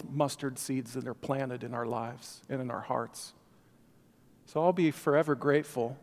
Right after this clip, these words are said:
that the Lord spoke through this old guy from Thousand Oaks, California, in something I didn't want to hear and I didn't even entertain as a possibility.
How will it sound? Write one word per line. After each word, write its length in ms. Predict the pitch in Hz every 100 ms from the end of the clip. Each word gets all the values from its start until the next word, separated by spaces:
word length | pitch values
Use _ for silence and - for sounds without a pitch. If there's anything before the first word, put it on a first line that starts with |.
| 151
that 160 | 143
the 100 | -
Lord 260 | 147 156 151
spoke 360 | - 156 151 -
through 160 | 147
this 200 | 139 139
old 200 | 135 139
guy 180 | 131 131
from 220 | - 131
Thousand 340 | 139 135 135 135
Oaks, 220 | 123 -
California, 600 | 131 113 113 117 104 117 - - _ _ _ _ _ _ _ _ _ _ _ _ _ _ _ _ _ -
in 80 | 147
something 380 | - 151 165
I 140 | 147 151
didn't 220 | 165 160
want 140 | 151 147
to 40 |
hear 400 | 135 156 151 151
and 180 | - 135
I 80 | 135
didn't 200 | 143 143
even 160 | 135
entertain 420 | 131 135 131 127
as 100 | 127
a 60 | 131
possibility. 760 | - 123 - 127 - - -